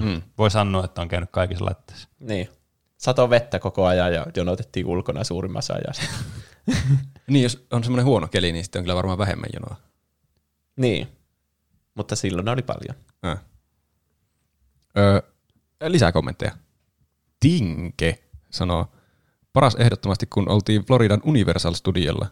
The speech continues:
Speaker 1: Oli aivan uskomattomia laitteita ja taso aivan eri planeetalta kuin jossain Suomessa. Suosittelen kaikkia käymään, jos mahdollisuus on. Oli myös hyvä, kun oltiin siellä sesonkiajan ulkopuolella, joten ei tarvinnut jonottaa kuin maks kolmekymmentä min laitteisiin." Tässä tulee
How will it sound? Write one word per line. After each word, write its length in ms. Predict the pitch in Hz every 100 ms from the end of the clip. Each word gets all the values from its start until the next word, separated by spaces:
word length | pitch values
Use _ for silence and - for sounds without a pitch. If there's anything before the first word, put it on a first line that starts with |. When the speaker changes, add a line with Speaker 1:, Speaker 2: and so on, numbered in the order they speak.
| _
Speaker 1:
Oli 140 | 107 104
aivan 200 | 104 110
uskomattomia 600 | 113 - 90 87 90 87
laitteita 380 | 95 - - -
ja 80 | 80
taso 240 | 98 87
aivan 180 | 71 85
eri 180 | 98 98
planeetalta 460 | - 98 82 76 82
kuin 160 | 87
jossain 280 | 78 - 80
Suomessa. 460 | 90 82 - - - _ _ _ _ _
Suosittelen 340 | - 113 - 117
kaikkia 320 | 113 - 87
käymään, 300 | 87 87 85
jos 120 | 76
mahdollisuus 460 | 87 87 80 80 82
on. 160 | 82 62 - - _ _ _
Oli 160 | - 107
myös 180 | 117 117
hyvä, 180 | 135 123
kun 120 | 101
oltiin 260 | 107 110
siellä 160 | 104 107
sesonkiajan 540 | 120 110 95 76 95
ulkopuolella, 420 | 110 98 - 80 82
joten 180 | 92 80
ei 80 | 87
tarvinnut 300 | 90 92 92
jonottaa 260 | 107 -
kuin 140 | 113 127
maks 180 | 131
kolmekymmentä 420 | - 170 98 - 101
min 80 |
laitteisiin." 440 | 92 90 - - 87
Tässä 200 | - 294
tulee 240 | 269 247